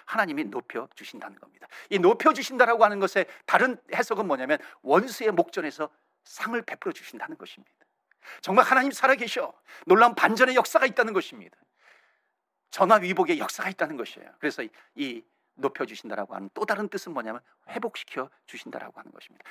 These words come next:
근데 가장 중요한 것은 뭐냐면요, 높이신다, 회복시키신다, 원수의 목전에서 상을 베푸신다, 다 중요한데 가장 중요한 어휘는 뭐냐면 하나님이에요. 하나님께서 높여주셔야 된다는 것입니다.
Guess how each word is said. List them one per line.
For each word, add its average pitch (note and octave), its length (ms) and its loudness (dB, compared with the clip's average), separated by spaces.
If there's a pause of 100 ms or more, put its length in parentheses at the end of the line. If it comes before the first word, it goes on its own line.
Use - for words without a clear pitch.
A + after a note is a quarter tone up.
근데 F3 100 0
가장 A3 300 -2
중요한 F#3 280 0
것은 F3 200 -4
뭐냐면요, A#2 460 -8 (280)
높이신다, G#3 640 4
회복시키신다, G#3+ 800 2 (240)
원수의 G#3 320 2
목전에서 G#3+ 400 -2
상을 B3 240 2
베푸신다, A3+ 420 2
다 G#3+ 160 6
중요한데 C#3 580 0 (240)
가장 C#4+ 340 2
중요한 A3 460 2 (240)
어휘는 A#2+ 340 -4
뭐냐면 F#2 340 -14
하나님이에요. - 600 -10 (360)
하나님께서 C#4+ 600 0
높여주셔야 A3 560 -6
된다는 E3 300 -6
것입니다. A2 420 -14